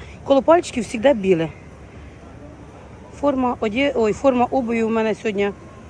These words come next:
босая. Ой, така погодка сьогодні. І не, знаєте, і не сонечко, і не, і не дощик, а такі легкі-легкі тучки, легкий вітерочок. Це саме с-,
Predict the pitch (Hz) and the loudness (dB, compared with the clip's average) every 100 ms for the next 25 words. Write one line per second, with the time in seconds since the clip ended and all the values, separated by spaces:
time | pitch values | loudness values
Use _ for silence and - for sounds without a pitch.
0 | - - 190 208 - 196 160 160 151 - | -20 -10 -4 -4 -2 0 0 -2 -6 -14
1 | - - - - - - - - - - | -18 -18 -18 -20 -20 -20 -20 -20 -20 -20
2 | - - - - - 359 320 196 202 202 | -20 -20 -20 -18 -16 -10 -6 -6 -6 -8
3 | 208 196 208 214 190 - 180 190 196 196 | -6 -6 -6 -6 -8 -6 -2 2 4 4
4 | 190 175 233 233 202 202 196 - 240 247 | 2 0 -2 -2 2 2 2 -2 -2 0
5 | 214 - - 196 185 214 202 202 202 190 | -2 -4 -6 -4 -4 -2 0 2 2 0
6 | 190 - - 214 208 202 170 226 226 - | -2 -6 -8 -2 0 0 0 0 -2 -6
7 | 196 - 196 196 - 202 233 - 202 196 | -12 -8 -8 -6 -4 -2 -2 -2 -2 -2
8 | - - 254 - - 190 196 - 185 185 | -4 -6 -4 -4 -4 -2 -2 -2 -4 -2
9 | 196 233 240 196 - - - - - - | -2 0 -2 -6 -8 -16 -18 -18 -18 -18
10 | - - - - 202 - 277 277 | -18 -18 -18 -10 -8 0 2 2